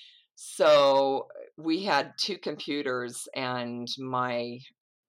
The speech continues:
son, who is a programmer, ran programs and found deleted files, and there was evidence on both computers, and I was just like,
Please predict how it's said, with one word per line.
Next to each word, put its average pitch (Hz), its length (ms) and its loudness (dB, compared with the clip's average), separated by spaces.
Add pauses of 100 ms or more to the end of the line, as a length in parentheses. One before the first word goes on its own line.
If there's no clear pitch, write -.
(300)
son, 139 360 -2
who 120 500 -6
is 123 240 -4
a 123 40 -6
programmer, 117 800 -4
ran 117 520 -4 (520)
programs 175 600 0
and 151 220 -4
found 147 240 0
deleted 147 500 -2
files, 135 800 0 (280)
and 131 220 -2
there 123 80 -4
was 123 140 -6
evidence 123 420 -4
on 123 120 -8
both 127 180 -8
computers, - 580 -14
and 131 160 -4
I 123 100 -2
was 127 140 -6
just - 160 -8
like, 120 140 -6